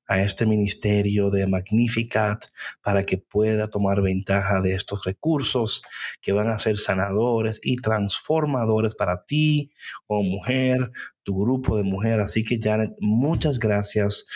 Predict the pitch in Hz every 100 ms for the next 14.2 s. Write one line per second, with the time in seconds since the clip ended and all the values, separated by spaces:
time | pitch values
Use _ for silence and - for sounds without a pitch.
0 | - _ 101 95 90 - 117 117 113 110
1 | 110 104 104 - 95 - - - 113 107
2 | 104 - 107 104 98 92 101 - - 95
3 | 90 90 92 92 107 107 107 104 101 92
4 | - 113 107 107 104 101 101 - - -
5 | - _ 107 107 107 98 - 107 98 92
6 | - - 123 120 110 107 104 107 104 104
7 | - - 107 104 127 123 107 113 107 -
8 | 113 110 120 110 104 131 110 - 101 95
9 | - - - - - _ 101 110 123 123
10 | - - 117 110 101 92 90 87 - _
11 | _ _ _ _ _ _ - - - -
12 | 123 127 113 101 117 120 107 101 95 -
13 | 101 110 92 90 - - 95 95 95 98
14 | 85